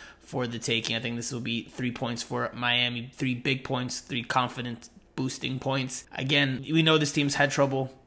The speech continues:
finishing, but I think they'll, they'll find a way to, to get a goal, at least a goal or two here, and then I don't think Atlanta has enough to, to really make Inter Miami pay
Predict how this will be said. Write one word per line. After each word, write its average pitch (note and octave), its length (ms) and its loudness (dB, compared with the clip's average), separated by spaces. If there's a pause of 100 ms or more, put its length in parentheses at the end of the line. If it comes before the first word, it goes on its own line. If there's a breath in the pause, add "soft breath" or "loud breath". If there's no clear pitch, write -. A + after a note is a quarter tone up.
(600)
finishing, E3+ 460 4
but C3+ 280 0 (320 loud breath)
I D3+ 100 0
think C#3 460 0
they'll, B2+ 380 0
they'll C3 160 2
find C3 320 2
a B2+ 40 -2
way B2 160 0
to, A#2+ 120 0
to A#2+ 120 -8
get B2 200 -2
a A#2+ 40 -4
goal, A#2 500 -2
at B2+ 100 0
least D#3+ 220 4
a D3 60 2
goal C3+ 280 -2
or C3 80 -2
two C3+ 220 -2
here, C3+ 300 2
and B2 160 -4
then A#2+ 220 -4 (280 loud breath)
I C#3 60 -2
don't D3 180 -2
think C#3 400 -2
Atlanta C3 340 0
has B2+ 260 4
enough B2 520 -2
to, B2+ 260 -2
to B2 160 -4
really B2 340 -4
make A#2+ 280 -2
Inter A#2+ 220 -4
Miami A#2 340 -4
pay A2+ 480 2